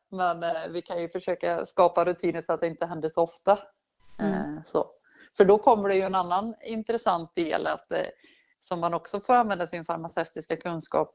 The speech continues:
Speaker 1: typ, går det att använda det läkemedlet om det har stått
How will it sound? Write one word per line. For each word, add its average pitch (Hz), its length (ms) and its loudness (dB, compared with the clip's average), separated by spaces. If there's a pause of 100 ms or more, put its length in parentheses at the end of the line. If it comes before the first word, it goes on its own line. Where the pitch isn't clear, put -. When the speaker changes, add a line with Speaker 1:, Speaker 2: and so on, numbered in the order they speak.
Speaker 1:
typ, 151 200 0 (960)
går 190 200 6
det 175 80 8
att 170 140 6
använda 180 520 0
det 196 160 2
läkemedlet 156 720 -4 (280)
om 175 220 -4
det 156 160 4
har 160 180 0
stått - 320 -2